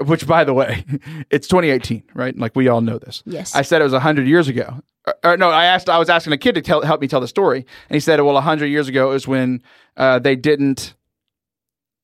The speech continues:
Speaker 1: have a season 'cause they went off to war." And I said, "What year was that?" <laughs> He couldn't figure it out.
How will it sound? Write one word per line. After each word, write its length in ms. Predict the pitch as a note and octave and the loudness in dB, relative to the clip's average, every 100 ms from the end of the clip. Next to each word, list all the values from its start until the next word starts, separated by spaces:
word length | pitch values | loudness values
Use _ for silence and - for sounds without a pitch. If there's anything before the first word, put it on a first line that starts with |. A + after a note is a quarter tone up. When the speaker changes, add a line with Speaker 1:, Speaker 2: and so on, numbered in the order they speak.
| _ _ - | _ _ -4
Speaker 1:
have 240 | C#3+ C#3+ | 0 2
a 40 | |
season 360 | C3+ B3+ G3 C#3 | 2 0 0 0
'cause 140 | C#3+ | 0
they 100 | B2+ | 0
went 180 | B2+ B2+ | 0 -2
off 160 | A#2+ - | -4 -4
to 80 | A#2 | -4
war." 320 | E3 G#3+ - - | 0 0 -2 -6
And 80 | |
I 40 | C3+ | -2
said, 180 | E3 C#3+ | 0 2
"What 180 | E3 | 2
year 160 | D#3+ A3 | 2 2
was 160 | E3 - | 2 -2
that?" 140 | - | -4
<laughs> 20 | |
He 100 | D3+ C#3+ | -2 0
couldn't 220 | G3+ F#3 | -2 0
figure 260 | G#3 D#3+ | 0 0
it 80 | D3 | -2
out. 160 | C#3+ | -4